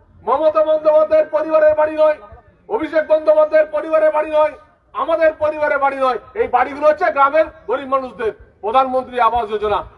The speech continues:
এটা বিডিও অফিসের বাইরে আপনারা সমস্ত লিস্টটা টাঙিয়ে দিন। আগে তো জানতাম, আগে জানতাম যে প্রতিদিন যে কোনো সুযোগ সুবিধা আসতো,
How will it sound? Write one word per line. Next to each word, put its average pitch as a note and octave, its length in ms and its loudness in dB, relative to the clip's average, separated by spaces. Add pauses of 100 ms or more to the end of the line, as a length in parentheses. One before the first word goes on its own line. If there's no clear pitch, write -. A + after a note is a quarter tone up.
এটা G3 420 0 (320)
বিডিও B3+ 280 -2
অফিসের C#4 280 -4
বাইরে D#4 480 2 (880)
আপনারা A3+ 380 -4
সমস্ত A#3+ 320 -6
লিস্টটা A3 360 -8
টাঙিয়ে G#3 280 -2
দিন। F3+ 180 -10 (380)
আগে D4+ 260 0
তো F#4 120 2
জানতাম, F#4 400 4 (540)
আগে F4+ 300 4
জানতাম F4+ 440 2
যে F#4 80 2 (100)
প্রতিদিন F4+ 480 -2 (480)
যে D#4+ 200 0
কোনো F4 240 2
সুযোগ E4+ 320 0
সুবিধা F4+ 300 2
আসতো, F4 240 4